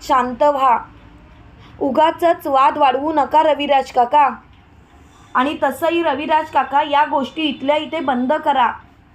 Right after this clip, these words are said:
त्याच आपल्यासाठी योग्य असणार आहेत." तेव्हा मात्र रविराज खूपच चिडलेले असतात. रविराज म्हणतात, "सायली, प्रत्येक वेळेला हिला पाठीशी घालू नकोस." तेव्हा सायली बोलते, "नाही,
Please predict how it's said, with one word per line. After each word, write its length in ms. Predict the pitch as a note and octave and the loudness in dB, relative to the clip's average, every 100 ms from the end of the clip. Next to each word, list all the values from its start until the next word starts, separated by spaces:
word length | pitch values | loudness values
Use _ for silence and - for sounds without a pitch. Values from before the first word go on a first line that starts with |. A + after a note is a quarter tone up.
| _ _ _ _ - - - | _ _ _ _ -20 -18 -2
त्याच 260 | D#4 F4+ | 0 0
आपल्यासाठी 560 | G4+ - D#4 D#4+ D4 D#4 | -2 -2 -2 -2 -2 -2
योग्य 420 | D#4 C#4 C4+ C4 | 0 0 0 -2
असणार 340 | D4 D4 C#4 C4+ | -2 0 0 0
आहेत." 300 | B3 B3+ A3 - _ _ - _ _ _ _ _ _ _ _ - | 0 -2 -6 -10 _ _ -20 _ _ _ _ _ _ _ _ -4
तेव्हा 200 | B3+ C#4 | 0 0
मात्र 280 | C#4 C4 C#4+ | -2 -2 0
रविराज 680 | C#4 A#3+ C#4+ D4 B3 C4+ | 0 -2 0 0 0 -2
खूपच 440 | - B3+ C#4 D4+ - | -10 -4 -4 -4 -4
चिडलेले 400 | D4+ B3 C4 C#4 | -2 0 2 2
असतात. 360 | B3 - B3 A3+ _ _ _ - - - | 0 0 -2 -2 _ _ _ -20 -6 0
रविराज 480 | C4 B3+ C#4 C#4+ | 0 2 0 0
म्हणतात, 380 | C#4+ C#4+ C#4+ B3+ | -2 -4 0 0
"सायली, 720 | C4 D4 B3 B3+ C4+ D#4+ F4+ - - | 0 2 2 0 0 0 0 -8 -10
प्रत्येक 540 | - C4+ C4+ D#4 D4+ D4+ | -2 -2 -2 -4 -4 0
वेळेला 300 | C#4 C4+ C#4+ | 2 4 2
हिला 340 | D4 A#3+ B3+ | 0 0 0
पाठीशी 500 | C#4+ C4 - C4 D4+ | 2 0 -2 -8 -6
घालू 260 | C4+ B3 C4+ | 0 0 0
नकोस." 480 | C#4 B3+ B3+ E4 - | -4 0 0 0 -2
तेव्हा 220 | A#3+ C4+ | 0 0
सायली 440 | - B3+ A3 A#3+ | 0 0 0 -2
बोलते, 340 | C#4 C4 C4 C4 | -2 -2 0 0
"नाही, 460 | A#3 A3 C4+ A3+ | 0 -4 -6 -10